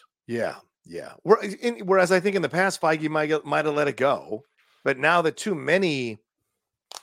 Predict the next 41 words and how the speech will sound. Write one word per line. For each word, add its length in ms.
L's 460
have 240
been 180
taken 400
here, 440
they're 260
like, 200
"No, 180
no, 120
we 80
can't 200
afford 360
to 60
take 200
another 240
one. 240
We've 120
gotta 220
do 180
our 100
best 560
so 140
that 80
we 100
can 140
look 160
ourselves 420
in 100
the 60
mirror 280
and 140
say, 120
'We 160
tried 380
our 120
best 340
to 60
make 200
this 160
a 40
good 300